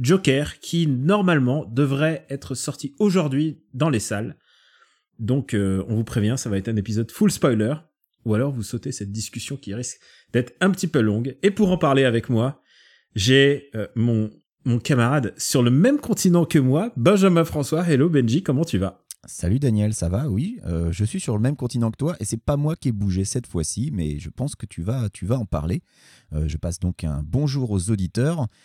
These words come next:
Speaker 2: Et oui, tu l'as dit, euh, ça va être full spoiler sur le Joker, donc si vous n'avez pas vu le film, attendez d'avoir vu le film pour, euh, pour écouter, euh, ce qu'on en pense et puis pour peut-être, euh, nous dire ce que vous, vous en avez pensé, parce que je pense que ça va être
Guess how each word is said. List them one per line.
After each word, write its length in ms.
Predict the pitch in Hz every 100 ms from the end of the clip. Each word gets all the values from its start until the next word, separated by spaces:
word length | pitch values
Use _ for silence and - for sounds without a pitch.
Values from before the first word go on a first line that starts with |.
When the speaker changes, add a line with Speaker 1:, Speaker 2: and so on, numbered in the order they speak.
| _ -
Speaker 2:
Et 100 | 92
oui, 140 | 110
tu 160 | - 113
l'as 100 | 113
dit, 220 | 131 151
euh, 120 | 95
ça 160 | 92 101
va 120 | 120
être 100 | -
full 300 | - - 156
spoiler 380 | - 135 123 123
sur 160 | - 104
le 40 |
Joker, 380 | 104 98 107 95
donc 180 | 85 -
si 140 | 101
vous 100 | 92
n'avez 200 | 87 85
pas 200 | - 117
vu 120 | 113
le 80 | 107
film, 320 | - 113 117 - _ _ -
attendez 400 | 107 113 113 107
d'avoir 260 | 98 92
vu 120 | 95
le 80 | 98
film 320 | - 107 107
pour, 340 | - 104 104 90
euh, 160 | 85 78
pour 220 | - 87
écouter, 500 | 95 - - 98 98
euh, 220 | 90 82 80
ce 120 | -
qu'on 140 | 87
en 100 | 80
pense 300 | 78 123 - - _ _ 95
et 40 |
puis 160 | - 76
pour 200 | - 69
peut-être, 480 | 69 - 98 - 78
euh, 20 |
nous 140 | 78
dire 160 | 82 98
ce 40 |
que 100 | -
vous, 200 | 78 104
vous 120 | 110 92
en 100 | 80
avez 160 | 78
pensé, 260 | 80 80 127
parce 220 | 107 -
que 80 | 104
je 100 | 98
pense 300 | - 131 -
que 100 | 110
ça 220 | - 98
va 120 | 95
être 220 | 110 -